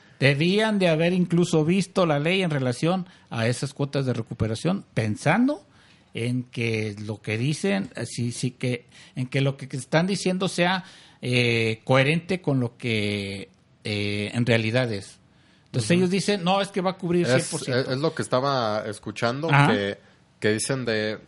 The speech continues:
Speaker 2: se están poniendo de acuerdo, ya no para de qué hacer, cómo solucionar, se están poniendo de acuerdo para qué responder,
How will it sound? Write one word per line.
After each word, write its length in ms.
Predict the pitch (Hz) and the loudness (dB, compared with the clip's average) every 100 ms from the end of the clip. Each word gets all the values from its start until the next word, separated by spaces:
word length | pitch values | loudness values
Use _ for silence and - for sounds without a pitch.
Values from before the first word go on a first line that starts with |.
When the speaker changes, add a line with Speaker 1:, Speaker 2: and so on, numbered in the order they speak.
| _ - 131 | _ -18 -12
Speaker 2:
se 180 | - | -6
están 260 | 113 131 139 | 0 0 0
poniendo 380 | 160 160 160 170 | -2 -4 -2 -2
de 80 | 127 | -2
acuerdo, 500 | - 135 156 185 - _ _ - | 0 0 0 -8 -12 _ _ -4
ya 180 | 113 123 | 2 2
no 200 | 151 147 | 2 0
para 300 | 147 120 107 | 2 4 2
de 320 | 104 104 107 _ - | 0 -4 -6 _ 0
qué 120 | 135 | 2
hacer, 420 | 139 139 123 - _ - | 2 2 0 -4 _ -6
cómo 160 | 123 | -6
solucionar, 580 | 123 120 107 110 98 95 _ _ - - | -4 -6 -6 -6 -6 -10 _ _ -20 -10
se 60 | |
están 240 | - 127 127 | -2 -2 0
poniendo 340 | 139 143 143 | -2 0 0
de 60 | 120 | 2
acuerdo 400 | 135 131 156 - | 2 0 0 0
para 260 | 110 104 | 0 2
qué 120 | 127 127 | 4 4
responder, 600 | 123 - 113 101 95 | 2 -2 -4 -2 -6